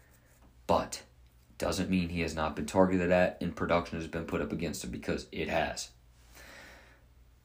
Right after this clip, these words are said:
Stefon Diggs, Gabe Davis, Isaiah McKenzie, um, Khalil Shakir, which is a little shifty guy that's gonna be working more inside the slot,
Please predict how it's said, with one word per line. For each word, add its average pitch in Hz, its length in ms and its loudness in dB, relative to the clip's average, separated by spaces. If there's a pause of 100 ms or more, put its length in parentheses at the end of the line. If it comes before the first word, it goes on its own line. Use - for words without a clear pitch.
Stefon 87 400 2
Diggs, - 380 0 (720)
Gabe 76 280 -6
Davis, 76 500 0 (600)
Isaiah 73 420 -2
McKenzie, - 580 -4 (640)
um, 73 400 -2 (1040)
Khalil 85 260 0
Shakir, 82 500 2
which 80 260 0
is - 40 -4
a - 80 -4
little 85 320 0
shifty - 400 0
guy 92 280 10
that's 90 120 6
gonna 90 160 -2
be 85 100 -2
working 87 280 0
more 85 220 0
inside 82 340 0
the - 40 -6
slot, 90 520 2